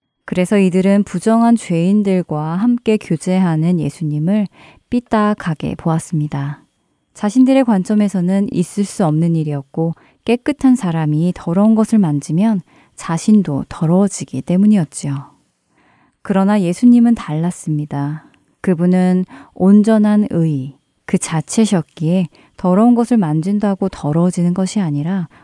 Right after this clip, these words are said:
오히려 더러운 것을 깨끗하게 하시는 분이셨지요.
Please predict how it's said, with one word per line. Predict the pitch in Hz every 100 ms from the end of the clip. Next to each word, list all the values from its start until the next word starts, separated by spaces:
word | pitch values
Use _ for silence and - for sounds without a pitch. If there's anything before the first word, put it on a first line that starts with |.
| _
오히려 | - 208 233 233 226
더러운 | - - 165 220 233 220
것을 | 175 165 - 233
깨끗하게 | 254 - - - 285 226 185 180
하시는 | 185 - 202 202
분이셨지요. | 180 175 175 - - 139 139